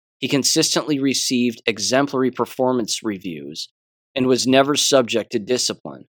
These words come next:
Throughout that time, he never discussed with any student his personal views, religious or otherwise, on human gender or sexuality."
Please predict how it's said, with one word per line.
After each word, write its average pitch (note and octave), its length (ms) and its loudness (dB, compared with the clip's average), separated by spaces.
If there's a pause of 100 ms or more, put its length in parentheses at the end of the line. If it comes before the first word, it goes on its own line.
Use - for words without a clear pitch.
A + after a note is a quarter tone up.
(260)
Throughout C3 340 6
that B2 180 4
time, B2 300 0
he A#2 140 -2
never B2 340 2
discussed A#2 580 0
with G#2+ 140 -6
any B2 240 -2
student A#2+ 520 0
his G#2+ 140 -10
personal A#2+ 520 0
views, A2+ 400 -2
religious A#2 480 0
or A#2 240 0
otherwise, G#2 600 2
on A#2+ 200 -4
human B2+ 340 0
gender G#2+ 420 -2
or G#2 200 -6
sexuality." G#2+ 920 -2